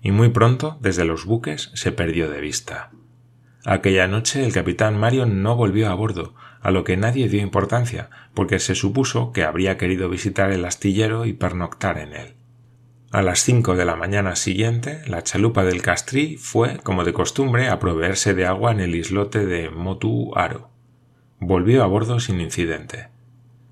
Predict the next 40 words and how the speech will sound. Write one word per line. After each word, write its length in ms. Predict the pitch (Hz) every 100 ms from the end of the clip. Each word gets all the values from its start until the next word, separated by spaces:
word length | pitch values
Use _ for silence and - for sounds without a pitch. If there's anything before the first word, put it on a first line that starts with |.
| _ _ - -
A 100 | 95
las 220 | 90 123
nueve, 320 | 139 147 165
un 180 | 110 98
marinero 480 | 90 90 92 104 87
del 140 | 85
Mascarin, 600 | 82 82 87 92 135 151 - _ _ _ -
que 120 | -
estaba 400 | 90 - 120 78
de 140 | 78 76
cuarto, 540 | 110 107 - 113 123 -
vio 380 | 90 87 107 120
agitándose 640 | 117 95 117 120 101 101
en 100 | 92
las 180 | 87 -
olas 260 | 120 127
un 120 | 113 107
hombre 280 | 123 104
casi 260 | - 117 127
moribundo 640 | 104 92 90 117 98 120 - - -
que 120 | - 92
procuraba 520 | 95 87 98 127 139
ganar 280 | 107 107 107
el 140 | 87
buque 260 | 90 85 80
a 80 |
nado. 400 | 80 78 78 - - _ _ - - -
Una 220 | 104 104
lancha 340 | 101 123 - 131
le 100 | 95
salió 320 | - 90 101
al 80 | 98
encuentro 480 | 90 104 117 139
para 160 | 131 95
auxiliarle 720 | 90 - 92 123 98 82 - - _
y 140 | -
le 120 | 90 82
volvió 360 | 82 82 85
a 40 | 76
bordo. 480 | 80 76 78 -